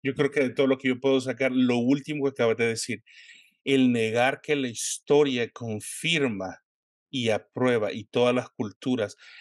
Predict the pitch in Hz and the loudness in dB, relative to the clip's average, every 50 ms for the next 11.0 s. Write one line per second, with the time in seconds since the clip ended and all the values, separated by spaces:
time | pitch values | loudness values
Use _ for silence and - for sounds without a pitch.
0 | - - - 104 - - - 127 123 120 123 123 123 123 117 120 - 110 98 - | -16 -10 -10 -10 -10 -8 -4 -2 -2 0 0 -2 -2 -4 -4 -6 -8 -10 -4 -2
1 | 120 113 107 101 98 95 - - 120 117 117 117 117 117 117 120 113 113 113 117 | 0 0 0 -2 -4 -8 -4 -2 0 2 2 0 -2 -2 -4 -2 -2 -2 -2 -4
2 | 117 117 - - 127 117 110 98 87 - _ - 110 98 95 95 90 - - 101 | -4 -4 -6 -6 -6 -4 -4 -4 -6 -6 _ -6 -4 -4 -4 -6 -8 -8 -6 -6
3 | 92 92 90 92 - - 95 87 - - 104 104 101 - - 110 107 95 95 87 | -4 -4 -4 -6 -6 -8 -14 -14 -10 -6 -6 -6 -6 -6 -6 -6 -6 -6 -6 -8
4 | - - - - 104 98 101 101 95 - - 117 107 101 98 90 87 - _ - | -10 -12 -10 -10 -6 -4 -4 -4 -6 -6 -6 -4 -4 -2 -2 -4 -6 -8 _ -20
5 | - - - _ - - 104 101 - 107 101 - - - 123 120 113 113 113 107 | -20 -20 -18 _ -10 -8 -8 -6 -6 -6 -8 -8 -8 -8 -8 -6 -4 -4 -4 -4
6 | 104 - _ - - 117 110 120 123 123 110 107 101 - - 123 117 - 120 110 | -6 -8 _ -4 -2 -2 0 0 0 -2 -2 -2 -4 -4 -8 -8 -8 -10 -12 -12
7 | 98 95 90 87 87 87 87 101 104 104 - - - 104 92 95 113 131 143 143 | -8 -6 -6 -6 -6 -6 -6 -6 -6 -6 -10 -8 -8 -6 -6 -4 -4 -4 -4 -4
8 | 143 143 143 - - - - _ _ _ - - - 117 107 - - 104 98 92 | -4 -6 -6 -10 -20 -20 -20 _ _ _ -12 -6 -4 -4 -4 -4 -6 -6 -2 -2
9 | 104 104 - - 123 113 104 98 90 - - 127 117 107 - - 107 95 - 131 | -2 -4 -4 -6 -6 -6 -6 -8 -8 -8 -6 -4 -4 -4 -6 -8 -10 -8 -6 -6
10 | - 127 113 101 104 95 92 87 85 87 87 - - 117 123 135 151 160 170 | -6 -6 -6 -6 -6 -8 -8 -8 -10 -10 -8 -2 0 0 0 -2 -6 -10 -12